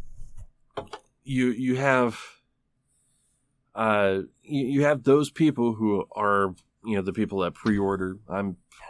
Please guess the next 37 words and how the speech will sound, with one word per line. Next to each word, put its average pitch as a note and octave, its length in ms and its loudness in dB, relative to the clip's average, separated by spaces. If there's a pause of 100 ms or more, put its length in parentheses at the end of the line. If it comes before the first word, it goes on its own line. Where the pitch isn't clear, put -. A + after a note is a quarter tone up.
(320)
I F2 300 -6
guess F#2+ 260 -6
I'm F#2+ 280 -4 (640)
technically G2 480 -4
part G2+ 240 -4
of G2 100 -2
that E2 180 -8
camp, F2+ 360 -8
but F2+ 220 -4 (360)
the B2 80 2
people B2 260 2
who G#2+ 120 4
pre-order, G#2+ 440 2
you, G#2+ 160 -2 (120)
you're A#2 180 0
not A2 220 2
gonna G2+ 340 -2 (160)
really G#2+ 240 0
change G#2 380 0
their F#2 120 -4
minds. E2 380 -12 (640)
Uh, F2 320 -6 (120)
those G#2+ 320 4
are G#2 40 -6
the G2+ 100 -6
people G#2 280 -2
who A2 200 2
know G#2+ 160 6
that G#2+ 180 0
they A2 120 0
want G#2 320 0
Borderlands, G2+ 560 -4
picked - 320 -6
it G#2 100 -4
up G#2 220 2 (120)
beforehand, G2+ 640 -2
and G#2 320 -6